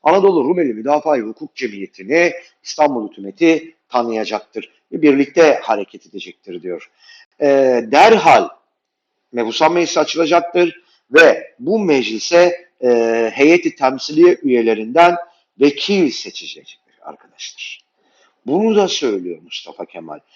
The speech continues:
Bunun yanı sıra diyor ki, e, barış anlaşması, daha Osmanlı o dönem Sevr'i imzalamadı ya,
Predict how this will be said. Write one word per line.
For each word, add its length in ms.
Bunun 360
yanı 260
sıra 440
diyor 260
ki, 340
e, 60
barış 420
anlaşması, 560
daha 180
Osmanlı 360
o 100
dönem 240
Sevr'i 340
imzalamadı 560
ya, 180